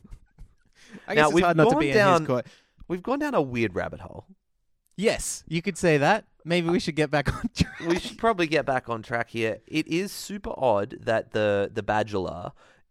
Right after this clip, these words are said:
Speaker 2: is really not showing any amount of, like, chat. He's not giving any, any good chat about him being the Bachelor.
Speaker 1: Mm. And
Speaker 2: Now,
Speaker 1: also,
Speaker 2: what else?
Speaker 1: other
Speaker 2: What else you got here?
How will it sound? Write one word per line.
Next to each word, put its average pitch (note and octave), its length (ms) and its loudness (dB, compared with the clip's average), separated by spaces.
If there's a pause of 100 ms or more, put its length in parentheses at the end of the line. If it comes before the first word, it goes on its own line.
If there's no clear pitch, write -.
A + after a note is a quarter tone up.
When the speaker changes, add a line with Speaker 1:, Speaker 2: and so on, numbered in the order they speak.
Speaker 2:
is G#2+ 720 -2
really E3+ 640 -10
not B2 440 -6
showing A2 800 -6 (300)
any B2 580 -10
amount G2 480 -6
of, F#2 360 -8
like, C#2+ 440 -16 (920)
chat. B2 320 -4 (400)
He's C3 120 -10
not E3 140 0
giving C#3+ 240 -4
any, G#2 280 -4
any A2 200 -4
good F#2+ 180 -4
chat G2 300 0
about F#2 240 -2
him F#2+ 160 -10
being F2 260 -6
the E2 60 -12
Bachelor. - 440 -14 (360)
Speaker 1:
Mm. A#2 460 -10 (360)
And F#3 160 -2
Speaker 2:
Now, C3 220 4
Speaker 1:
also, G3 380 2
Speaker 2:
what D#3+ 160 4
else? E3 180 2
Speaker 1:
other G3+ 180 6
Speaker 2:
What E3+ 80 4
else E3 200 -4
you E3 80 -8
got C3+ 180 0
here? G2+ 220 -8